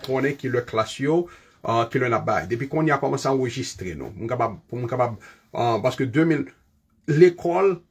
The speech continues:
fò nou kapab priyorize edikasyon. Se sa k fè peyi nou nan, nan sitiyasyon kote ou el y a la, wi. Nou manke priyorize edikasyon. Pri-, edikasyon dwe, dwe priyorize, menm jan nou priyorize a legliz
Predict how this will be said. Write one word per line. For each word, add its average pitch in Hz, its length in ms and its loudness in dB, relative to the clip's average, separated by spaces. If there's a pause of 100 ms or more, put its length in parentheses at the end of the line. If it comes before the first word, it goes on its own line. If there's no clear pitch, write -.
(480)
fò 170 220 2
nou 170 140 6
kapab 165 360 2
priyorize 135 560 0
edikasyon. 98 640 -6 (180)
Se 151 160 -4
sa - 160 0
k - 80 -16
fè 143 160 2
peyi 127 320 -2
nou 123 140 -2
nan, 113 500 -4
nan 117 280 -6
sitiyasyon 107 520 -2
kote 107 160 -4
ou 101 80 -2
el 98 80 -8
y 92 80 -6
a 90 120 -2
la, 92 160 -2
wi. 123 120 -4
Nou 127 160 -4
manke 120 360 -4
priyorize 110 580 -4
edikasyon. 90 560 -4 (500)
Pri-, 151 320 -4
edikasyon 160 640 4
dwe, 131 300 -6
dwe 147 200 -2
priyorize, 139 540 0
menm 135 160 2
jan 123 140 -2
nou 120 140 -4
priyorize 120 680 -4
a 117 140 -2
legliz 123 680 0